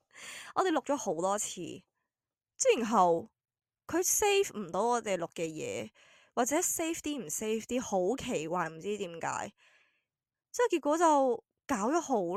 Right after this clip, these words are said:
耐咯，然後我哋真係崩潰到呢，好似唔止呢一個Q and A㗎，你前一集，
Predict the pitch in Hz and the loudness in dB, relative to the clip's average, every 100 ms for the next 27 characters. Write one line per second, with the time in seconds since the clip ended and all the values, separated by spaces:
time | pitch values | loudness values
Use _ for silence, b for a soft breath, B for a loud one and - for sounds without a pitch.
0 | 233 220 202 202 208 220 240 269 285 277 | 0 2 0 0 0 -2 -2 -2 -2 0
1 | 269 254 330 339 - 294 285 277 233 226 | -2 -4 -4 -4 -4 -6 -6 -6 -4 -2
2 | 226 214 208 208 190 - _ _ _ 466 | -2 0 -2 -4 -6 -12 _ _ _ 2
3 | 571 359 185 - 214 254 294 - _ _ | 2 2 -2 -6 -4 0 -2 -2 _ _
4 | _ - 226 - 262 240 220 220 214 190 | _ -4 -4 -2 -2 -2 -2 -2 0 0
5 | 202 - 180 214 - | 0 -4 -6 -8 -4